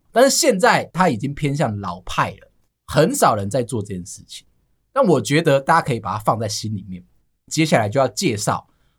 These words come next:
老派约会到底要怎么样做。其实有一本书专门在阐述这个魅力。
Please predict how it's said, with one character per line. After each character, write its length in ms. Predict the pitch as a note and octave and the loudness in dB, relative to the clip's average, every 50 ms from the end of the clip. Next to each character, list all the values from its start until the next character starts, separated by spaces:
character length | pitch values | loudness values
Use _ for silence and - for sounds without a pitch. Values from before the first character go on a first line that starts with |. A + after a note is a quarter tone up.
| _ _ | _ _
老 260 | - D3+ C3+ A2 F#2+ F#2 | -6 -4 -2 -2 -2 -4
派 340 | F#2 C3 E3 D3+ A#2 F#2 - - - | -4 -2 0 0 0 -2 -6 -12 -8
约 200 | C#3+ C3 C#3+ D3+ | -4 -2 0 2
会 160 | D#3 D3+ A#2 | 2 2 0
到 140 | - B2 G#2+ | 0 -2 -2
底 100 | F2+ F#2 | -2 -4
要 80 | G#2 | -8
怎 120 | G#2+ G#2 G2 | -10 -10 -12
么 60 | G2 | -16
样 120 | F2 F2+ F2 | -20 -20 -18
做。 160 | - - G2+ - _ _ _ _ _ _ _ | -16 -18 -18 -18 _ _ _ _ _ _ _
其 140 | - - E3+ | -6 -4 -4
实 180 | E3 F3 E3 D#3+ | -2 -2 -2 -2
有 200 | C#3+ A#2 G2+ - | 0 0 0 -2
一 60 | - | -4
本 220 | - - G#2 F2+ | -6 -6 -8 -10
书 340 | F2+ - - C3 A#2+ A#2 A#2+ - | -10 -10 -8 -8 -8 -8 -10 -6
专 140 | - - D#3+ | -2 -2 0
门 100 | C#3 A#2 | 0 0
在 160 | G#2+ D3+ B2+ | 0 -2 -2
阐 340 | - - - - G2+ F2 E2+ - | -2 -4 -8 -8 -8 -10 -10 -8
述 220 | - D#3 C3+ A2+ | -6 -6 -6 -6
这 260 | G#2+ - B2+ A#2+ A#2+ | -6 -6 -6 -6 -6
个 320 | A2+ - G#2+ F#2+ F#2 F2+ E2+ | -6 -6 -8 -8 -6 -8 -6
魅 280 | G2 C#3 D#3 A2 F2 F2 | -4 -2 -2 -2 -4 -6
力。 220 | G#2+ G#2+ F2+ - | -8 -10 -10 -12